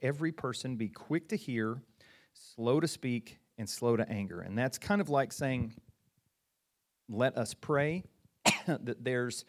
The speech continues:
a soft command in it, even though it may not be framed in such a way that it sounds very directive, uh, it clearly is.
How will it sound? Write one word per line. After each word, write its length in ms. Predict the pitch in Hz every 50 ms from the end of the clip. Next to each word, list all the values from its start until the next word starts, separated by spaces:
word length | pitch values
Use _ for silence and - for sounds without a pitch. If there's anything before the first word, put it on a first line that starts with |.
| - _ _ _ _ -
a 60 | 120
soft 460 | 110 - - - 156 165 165 - - -
command 400 | - 143 139 135 139 139 135 139
in 120 | 139 135
it, 220 | 139 135 110 - _ -
even 220 | - 127 123 131
though 160 | 131 123 123 120
it 80 | 107 113
may 140 | 123 123
not 240 | 123 120 117 117 -
be 240 | 120 110 110 110 -
framed 600 | - - - - 143 143 143 147 147 151 151 131
in 140 | 139 131 127
such 280 | - - 139 123 -
a 40 | 139
way 380 | 117 120 123 120 117 113 113 113 - - - - _ _ -
that 160 | 123 123 117
it 160 | 117 - -
sounds 460 | - - - 202 208 226 190 143 110
very 280 | 107 87 113 107 107 104
directive, 640 | 98 104 98 104 107 104 - 110 107 101 101 - - -
uh, 220 | 110 104 101 101 -
it 220 | 127 117 - -
clearly 420 | - - 135 135 131 123 113 113
is. 480 | 110 - 107 104 - - - - - -